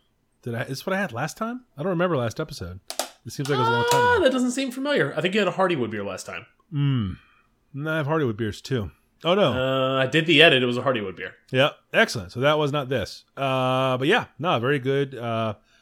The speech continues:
Speaker 1: uh, it's a great looking can. Triple Crossing, their
Speaker 2: They're
Speaker 1: most
Speaker 2: killing it on the brand stuff lately.
Speaker 1: branding stuff is just slaying. It's, it's so good.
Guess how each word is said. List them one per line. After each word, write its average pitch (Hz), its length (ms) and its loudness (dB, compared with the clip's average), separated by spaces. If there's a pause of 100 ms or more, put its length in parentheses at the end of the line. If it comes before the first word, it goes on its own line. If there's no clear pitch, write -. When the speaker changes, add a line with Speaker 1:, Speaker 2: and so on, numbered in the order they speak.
(260)
Speaker 1:
uh, 110 300 -10 (420)
it's 131 140 -14
a 127 40 -16
great 165 200 -4
looking 95 240 -10
can. 95 320 -12
Triple - 200 -16
Crossing, 101 600 -4 (140)
their 107 260 4 (720)
Speaker 2:
They're 131 120 0
Speaker 1:
most 120 80 8
Speaker 2:
killing 160 200 6
it 127 80 2
on 120 80 2
the 113 80 -4
brand 113 260 0
stuff - 220 -8
lately. 95 140 -6
Speaker 1:
branding 135 240 6
stuff 90 280 0
is 87 120 -6
just - 420 -14
slaying. 73 480 -6 (420)
It's, - 300 -4
it's - 420 -4
so 147 380 8
good. 82 300 -4